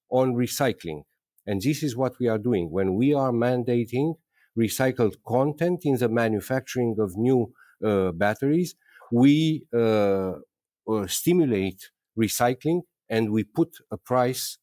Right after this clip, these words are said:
uh, may-, we make it economically, uh, interesting. The regulatory intervention will provide legal certainty for investing in the necessary recycling capacities, and the material recovery targets will result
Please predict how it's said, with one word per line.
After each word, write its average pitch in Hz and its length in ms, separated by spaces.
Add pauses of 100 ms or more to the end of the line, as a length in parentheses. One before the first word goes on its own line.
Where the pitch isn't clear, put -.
uh, 104 40
may-, 120 200
we 110 200
make 135 300
it 123 160 (140)
economically, 107 840 (360)
uh, 92 480
interesting. 92 520 (440)
The 110 140
regulatory 143 680
intervention 117 760
will 139 160
provide 120 600
legal 127 360
certainty 127 600
for 127 220
investing 110 720
in 90 140
the 90 120
necessary 95 720 (180)
recycling 104 600
capacities, 110 840 (520)
and 120 200
the 117 80
material 143 540
recovery 107 580
targets 127 580
will 120 120
result 107 640